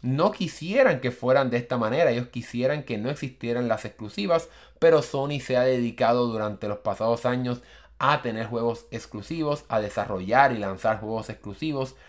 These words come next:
en busca de poder motivar a las personas a que entonces, eh, ¿verdad?, compren las consolas de PlayStation, que se, que se unan a los servicios de esta compañía. Pero esto es algo que Sony pa-, eh, Microsoft parece que no le gusta,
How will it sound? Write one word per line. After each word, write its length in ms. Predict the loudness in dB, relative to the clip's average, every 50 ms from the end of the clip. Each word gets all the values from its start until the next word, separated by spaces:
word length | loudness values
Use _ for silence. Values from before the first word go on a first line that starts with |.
| -20 -20 _ _ _
en 220 | -6 -4 -4 -4 -2
busca 340 | -2 -4 -4 -2 0 0
de 100 | 0 0
poder 320 | 0 -2 -2 -2 -2 -2 -2
motivar 460 | -2 -2 -4 -4 -4 -4 0 2 2
a 40 | 2
las 120 | 2 0
personas 580 | -2 -6 -10 -8 -6 -4 -2 0 0 0 -2 -6 -12 -20 -20 -20 -8 -2
a 160 | 0 0 0
que 80 | 0 -4
entonces, 640 | -8 -6 -6 -4 -4 -4 -4 -4 -6 -8 -8 -10 _ _
eh, 160 | -8 -6 -6
¿verdad?, 220 | -2 0 0 0 0
compren 280 | 0 -2 -2 -4 -6 -8
las 100 | -10 -10
consolas 440 | -10 -12 -10 -6 -2 -2 -2 -2
de 80 | -2 -4
PlayStation, 640 | -8 -10 -12 -10 -6 -4 -4 -4 -4 -4 -6 -6
que 100 | -6 -8
se, 260 | -10 -10 -12 -12 -14 -14
que 180 | _ -14 -14
se 240 | -12 -12 -12 -12 -10 -6
unan 260 | -2 0 0 2 2
a 40 | 2
los 140 | 0 0 0
servicios 640 | -4 -6 -6 -4 -6 -6 -4 -4 -2 -4 -4 -4 -8 -20 -20 -20 -20 _ -8
de 160 | -4 -2 -2
esta 240 | 0 0 0 0 0
compañía. 640 | 0 -2 -2 -2 -4 -2 -2 -2 -2 -2 -2 -4 -6 -12 _ _
Pero 220 | 0 2 2 2 2
esto 180 | 0 -2 -4
es 100 | -4 -2
algo 300 | -2 0 0 0 -2 -2
que 140 | -4 -6 -8
Sony 340 | -8 -6 -4 -2 -2 -2 -2 -2
pa-, 140 | -4 -4 -4
eh, 160 | -4 -4 -4 -2
Microsoft 440 | -2 -2 -2 -2 -4 -6 -6 -8 -4
parece 440 | -2 -2 0 0 -2 -4 -6 -8
que 160 | -8 -8 -8 -6
no 240 | -4 -2 0 0
le 120 | 2 2 0
gusta, 480 | 0 -2 -6 -4 0 0 0 0 0